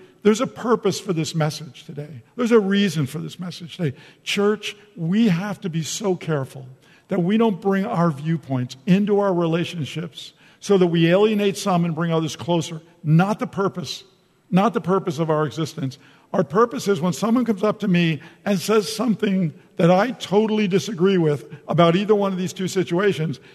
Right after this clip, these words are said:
instead of saying, "Yada, yada, yada, yada," I say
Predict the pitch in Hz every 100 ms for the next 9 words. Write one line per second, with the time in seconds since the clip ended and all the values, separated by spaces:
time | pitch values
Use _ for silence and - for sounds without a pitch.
0 | _ - 170 - - 254 269 - 202 180
1 | 165 180 208 220 190 185 196 202 220 202
2 | - - - _ - 202 254 - 180 170
3 | 151